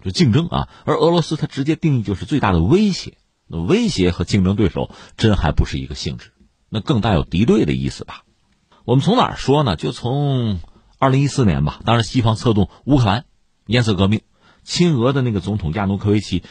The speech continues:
被赶下台了，然后是波罗申科上台。那俄罗斯能做的是什么呢？一看覆水难收，和乌克兰的关系无法缓和，就是，呃，收回克里米亚。之前我们节目也曾经聊过，就是普京上台之后，他执政的前十年，其实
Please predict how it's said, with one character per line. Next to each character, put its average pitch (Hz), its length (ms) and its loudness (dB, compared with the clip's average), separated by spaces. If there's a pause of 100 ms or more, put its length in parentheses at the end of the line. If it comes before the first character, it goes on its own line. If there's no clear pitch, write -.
被 101 120 -2
赶 78 120 0
下 90 60 0
台 62 160 -8
了， 135 140 -6 (720)
然 92 120 -2
后 110 100 4
是 95 60 4
波 123 140 2
罗 120 100 4
申 123 140 0
科 123 80 2
上 92 160 0
台。 - 220 -8 (720)
那 156 120 0
俄 151 160 2
罗 180 100 2
斯 - 180 -2
能 131 200 0
做 131 140 4
的 104 100 -2
是 92 120 -2
什 82 140 -2
么 90 60 2
呢？ 90 140 0 (220)
一 147 140 0
看 120 300 0
覆 127 200 -2
水 87 140 0
难 92 200 -2
收， 113 220 -4 (120)
和 104 160 -2
乌 120 100 2
克 107 160 -2
兰 110 100 0
的 107 60 -2
关 110 240 0
系 90 80 -2
无 135 220 2
法 104 180 2
缓 65 240 -4
和， 87 240 -4 (260)
就 95 140 -2
是， 78 180 -4 (220)
呃， - 140 -12
收 175 160 2
回 175 80 0
克 170 120 0
里 165 80 0
米 156 80 -2
亚。 135 160 -6 (580)
之 233 120 -4
前 185 200 -2
我 110 100 -2
们 78 100 -4
节 85 140 -2
目 143 100 -2
也 76 80 -2
曾 104 180 -4
经 131 160 0
聊 69 300 -2
过， 107 120 2
就 101 100 -4
是 76 240 -2
普 - 200 -4
京 160 200 2
上 104 180 -2
台 92 160 -4
之 139 100 -8
后， 107 120 -4
他 135 80 0
执 123 200 -2
政 131 180 2
的 85 60 2
前 92 360 -2
十 95 180 -2
年， 82 200 0
其 - 120 -8
实 104 200 -6